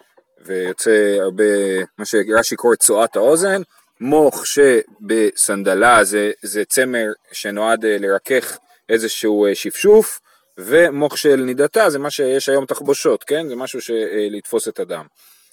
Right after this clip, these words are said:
אז אומרת המשנה, הגמרא, מוך שבאוזנה, תני רמי בר יחזקאל, והוא שקשור באוזנה.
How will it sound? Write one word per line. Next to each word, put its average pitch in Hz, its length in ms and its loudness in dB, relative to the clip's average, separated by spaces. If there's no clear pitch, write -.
אז 113 140 2
אומרת 170 260 2
המשנה, 127 640 0
הגמרא, 120 340 -2
מוך 160 240 0
שבאוזנה, 139 460 4
תני 180 360 0
רמי 131 200 0
בר 123 180 4
יחזקאל, 127 720 0
והוא 160 180 2
שקשור 196 840 0
באוזנה. 120 720 2